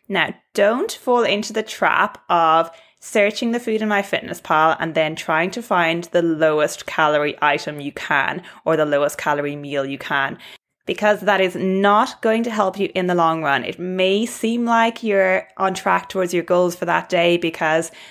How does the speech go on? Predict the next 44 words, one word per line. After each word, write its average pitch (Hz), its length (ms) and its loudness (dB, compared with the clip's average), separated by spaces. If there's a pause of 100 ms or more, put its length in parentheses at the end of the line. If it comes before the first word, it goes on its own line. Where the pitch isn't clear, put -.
(140)
the 175 220 2
breakfast 170 520 -2
or 160 80 -6
dinner 160 220 -6
you 156 180 -6
had 151 260 0
out 151 340 2 (280)
was 156 240 2
around 156 280 -2
three 156 200 -8
hundred 156 260 -6
calories. 165 580 0 (360)
But 165 340 2
if 180 160 -4
that 190 220 0
meal 202 240 4
was 170 160 4
in 160 80 -2
fact 151 360 -2
around 143 240 -2
seven 208 300 -2
hundred, 202 580 0
then 160 540 0 (160)
whatever 208 400 0
is 214 140 0
in 196 80 0
MyFitnessPal 165 760 0
is 147 300 -4
definitely 160 520 -2
not 151 420 -6
going 151 320 0
to 160 100 -12
be 143 380 -6
accurate. 180 580 0 (380)
And 165 240 2
what 151 260 -2
you've 135 100 -6
eaten 139 220 -10
in 147 140 -8
real 147 160 2
life 139 440 2
is 170 220 -2
not 135 220 -4
reflecting 135 600 -2